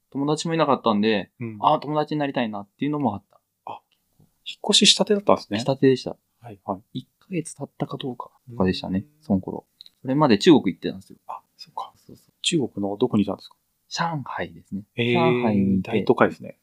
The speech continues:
Speaker 1: 仕事で行ってたんですけど、結構、
Speaker 2: へー。
Speaker 1: あの、仕事が、あの、まあ、技術と営業の半々みたいなことしてたんですけど、
Speaker 2: はい。
Speaker 1: それで、いろいろ転々とし-、してはいたんで、
Speaker 2: はい。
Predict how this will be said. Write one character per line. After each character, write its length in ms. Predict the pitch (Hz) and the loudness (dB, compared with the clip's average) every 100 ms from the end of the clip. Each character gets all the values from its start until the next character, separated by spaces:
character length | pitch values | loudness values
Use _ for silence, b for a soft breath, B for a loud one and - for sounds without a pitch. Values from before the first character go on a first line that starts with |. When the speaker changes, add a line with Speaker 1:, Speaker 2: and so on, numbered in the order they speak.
| _ | _
Speaker 1:
仕 160 | - 131 | -4 -2
事 480 | 135 139 139 135 123 | 2 6 6 6 4
で 260 | 127 117 _ | 4 2 _
行 40 | |
っ 40 | 120 | -6
て 100 | 131 | -6
た 100 | - | -8
ん 60 | |
で 40 | - | -16
す 60 | |
け 80 | - | -16
ど、 40 | - | 4
結 180 | 269 - 117 110 | 4 4 -8 -6
構、 240 | 147 123 - | -4 -4 -6
Speaker 2:
へ 440 | _ _ _ - | _ _ _ 2
ー。 20 | |
Speaker 1:
あ 100 | 110 | 4
の、 120 | 110 110 | 4 2
仕 160 | - | 2
事 180 | 165 185 | 4 6
が、 260 | 180 175 - | 6 4 2
あ 160 | 135 131 | -2 0
の、 360 | 131 127 127 - | -2 -4 -4 -4
ま 80 | |
あ、 40 | 120 | 0
技 140 | 131 | 2
術 340 | 185 180 - 104 | 4 2 0 2
と 200 | 90 95 | 4 6
営 180 | 107 107 | 4 2
業 260 | 110 107 | 0 2
の 140 | 104 104 | 0 -2
半 180 | 110 113 117 | -2 -4 0
々 100 | 113 | 4
み 140 | 95 | 4
た 80 | 82 | 2
い 40 | |
な 80 | 78 | -8
こ 80 | - | -12
と 60 | |
し 80 | 80 | -8
て 80 | - | -8
た 120 | - | -8
ん 40 | - | -10
で 40 | |
す 40 | - | -8
け 80 | 87 | -8
ど、 60 | |
Speaker 2:
は 40 | - | -8
い。 40 | _ | _
Speaker 1:
そ 80 | 156 | 4
れ 80 | 175 | 6
で、 280 | 180 170 - - - | 8 6 2 -14 -2
い 80 | 151 | 2
ろ 140 | 135 135 | 4 4
い 20 | |
ろ 80 | 131 | 4
転 280 | 139 139 135 | 2 0 4
々 160 | 143 | 4
と 140 | 135 139 | 6 4
し-、 120 | - _ _ _ - | 4 _ _ _ -18
し 120 | - | -4
て 180 | 139 123 | 0 4
は 120 | 90 | 2
い 80 | 92 | 0
た 120 | 92 | -8
ん 120 | 92 | -8
で、 140 | 90 90 | -8 -6
Speaker 2:
は 100 | |
い。 100 | 107 | -8